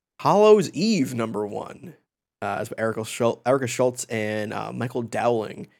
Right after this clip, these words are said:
This is a mini? I'm not sure exactly the status of the book, but it's a new book based on, uh, Ben Reilly's wife, um, gaining these new powers where,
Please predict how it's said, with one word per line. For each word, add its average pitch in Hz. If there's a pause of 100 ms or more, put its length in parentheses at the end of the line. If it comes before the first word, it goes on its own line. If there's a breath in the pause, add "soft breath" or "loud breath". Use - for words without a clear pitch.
(420)
This 123
is 123
a 113 (400)
mini? 277 (140)
I'm 185
not 262
sure 254
exactly 196
the 185
status 120
of -
the -
book, - (280)
but 147
it's 160
a 165
new 190
book 156
based 131
on, 120
uh, 113
Ben 127
Reilly's 120
wife, 110 (520)
um, 104
gaining 113
these 107
new 113
powers 107
where, 110